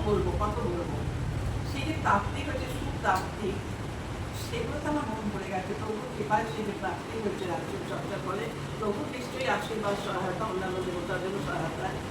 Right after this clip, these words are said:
আমার যে প্রাপ্তি হয়েছে, এরপর থেকে যদি আমার সারা জীবন অনর্থক প্রাপ্তি হয়, তাতে আমার তো দুঃখ থাকবে না। একজন সঙ্গীত রচয়িতা ছিলেন, তার নাম হচ্ছে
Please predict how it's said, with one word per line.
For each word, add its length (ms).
আমার 260
যে 140
প্রাপ্তি 360
হয়েছে, 180
এরপর 300
থেকে 240
যদি 220
আমার 180
সারা 200
জীবন 200
অনর্থক 400
প্রাপ্তি 380
হয়, 160
তাতে 260
আমার 240
তো 140
দুঃখ 180
থাকবে 260
না। 200
একজন 240
সঙ্গীত 300
রচয়িতা 440
ছিলেন, 260
তার 200
নাম 100
হচ্ছে 200